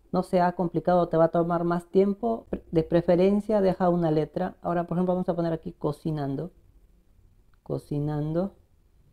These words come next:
Ahora recién voy a borrar esta let-, primera letra. Incluso nos dan, nos da la opción también de poner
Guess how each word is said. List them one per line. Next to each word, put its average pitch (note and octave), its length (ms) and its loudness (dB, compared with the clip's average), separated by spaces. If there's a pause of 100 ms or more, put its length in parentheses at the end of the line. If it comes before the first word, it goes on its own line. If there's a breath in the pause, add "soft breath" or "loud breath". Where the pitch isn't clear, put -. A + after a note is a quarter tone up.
(2750)
Ahora G3+ 240 4
recién G3+ 320 -2
voy A3+ 120 2
a G#3+ 60 6
borrar F3+ 360 4
esta E3+ 240 0
let-, D#3+ 200 0 (120)
primera E3 320 6
letra. D#3+ 400 0 (340)
Incluso A#3+ 460 2
nos F#3 200 4
dan, F#3+ 360 2 (340)
nos D#3+ 160 -6
da E3+ 140 2
la E3 100 6
opción D#3+ 380 0
también D3+ 300 -2
de D3+ 80 -2
poner D3+ 500 -2